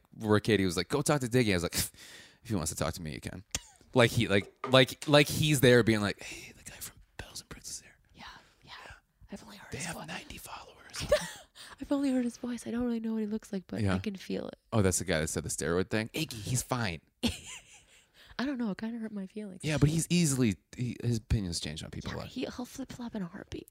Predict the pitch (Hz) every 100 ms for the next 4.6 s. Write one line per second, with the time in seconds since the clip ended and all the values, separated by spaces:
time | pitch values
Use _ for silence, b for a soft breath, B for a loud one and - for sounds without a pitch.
0 | _ 101 71 - _ 196 254 247 - 233
1 | - 226 226 226 214 202 214 208 202 -
2 | 208 202 196 196 214 - - - 269 -
3 | 110 107 104 98 87 - 98 90 82 -
4 | 101 90 98 - 73